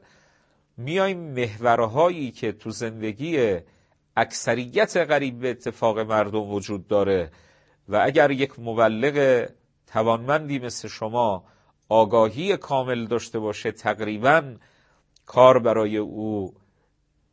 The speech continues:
سهل و آسان تر است، اونها رو اشاره می‌کنیم. به عنوان نمونه این چند نمونه ای رو که، چند محوری رو که ما برای شما انجام دادیم،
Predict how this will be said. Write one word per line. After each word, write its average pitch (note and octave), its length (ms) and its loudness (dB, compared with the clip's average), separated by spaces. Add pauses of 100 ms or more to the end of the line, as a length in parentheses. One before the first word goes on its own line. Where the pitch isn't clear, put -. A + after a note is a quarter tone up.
(260)
سهل G#2+ 840 4
و G#2+ 40 0
آسان G#2+ 600 -2
تر B2 220 0
است، G3+ 340 0
اونها A#2 380 -2
رو E3+ 260 0
اشاره A#2 400 -2
می‌کنیم. A#2+ 520 -10
به C3 220 2
عنوان D3 440 2
نمونه C#3 400 -2
این F3 280 -8
چند B2 800 -4 (1400)
نمونه C3 360 -2
ای E3 200 2
رو A#2 180 2
که، G#2+ 560 0
چند A2+ 500 -6
محوری B2+ 420 4
رو B2+ 180 -2
که - 180 -6
ما G#2+ 400 -2 (500)
برای G#2+ 340 0
شما G2+ 460 -4
انجام G#2 560 -8
دادیم، D#3 460 -6